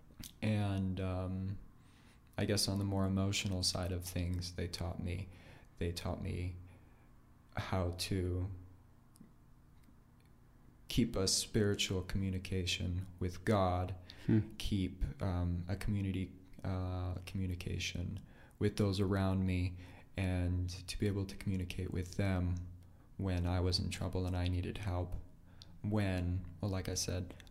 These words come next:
Speaker 1: I'm more like my dad. I'm, I feel more pragmatic.
Speaker 2: Yeah.
Speaker 1: And then I needed Mom to come over and say, "Hey, now, now we get to the softy stuff where you talk about what's going on inside." And I'd be like, "No, I don't want to."
Speaker 2: Yeah.
Speaker 1: And she'd be like, "No, you have to right now."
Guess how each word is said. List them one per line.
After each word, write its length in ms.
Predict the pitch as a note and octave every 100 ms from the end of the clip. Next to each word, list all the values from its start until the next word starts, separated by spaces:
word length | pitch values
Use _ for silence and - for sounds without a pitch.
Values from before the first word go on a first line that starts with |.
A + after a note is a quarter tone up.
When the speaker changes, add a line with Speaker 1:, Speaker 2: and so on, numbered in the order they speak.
| G#2+
Speaker 1:
I'm 100 | G#2+
more 180 | G#2
like 200 | F#2+ F2+
my 140 | G2 F2+
dad. 580 | G#2+ F#2+ F#2 F#2 F#2+ -
I'm, 180 | F#2 F2+ -
I 40 |
feel 200 | - G2+
more 220 | G2+ F#2
pragmatic. 920 | F2 - F2+ - F#2+ F2+ F2+ - - - -
Speaker 2:
Yeah. 300 | A2 G2+ F2 - G#2
Speaker 1:
And 120 | G#2+
then 120 | G#2
I 100 | G2
needed 260 | F#2+ F#2+ F#2+
Mom 300 | G2 F#2 F#2
to 40 |
come 220 | F2+ G2+ F#2+
over 260 | F2+ F#2
and 180 | F2+ F#2
say, 460 | - F#2+ F2+ F2+ F2 - - -
"Hey, 320 | - G2 F2 F2 - -
now, 380 | F#2+ F#2+ G2 F#2+
now 320 | F#2 F#2+ F2+
we 220 | F#2+ G2+ F#2+
get 340 | F#2+ F2 -
to 440 | - F#2+ F2+ F2+ F2
the 420 | F#2 F2+ F2+ F2+ -
softy 580 | - - F2 F2 - -
stuff 480 | - - E2 - -
where 120 | F2+
you 80 | F2
talk 300 | F2 - F#2+
about 280 | G2+ F#2 F2
what's 120 | F#2 -
going 360 | G2 F#2 F#2
on 160 | F2+ F2
inside." 540 | F2 - F2+ F2 - G2
And 100 | G2
I'd 80 |
be 80 | A2
like, 200 | A#2 -
"No, 340 | A#3 D#4 E4+ D#4+
I 120 | -
don't 180 | D#4+ -
want 240 | C4 E4 -
to." 220 | C#4 A#2
Speaker 2:
Yeah. 120 | G2
Speaker 1:
And 100 | F2
she'd 140 | - A2
be 80 | G#2+
like, 220 | F#2+ -
"No, 220 | G2+ F2
you 160 | F#2 F#2
have 180 | F2 -
to 160 | F2+
right 240 | F2 E2 -
now." 280 | F2 F2+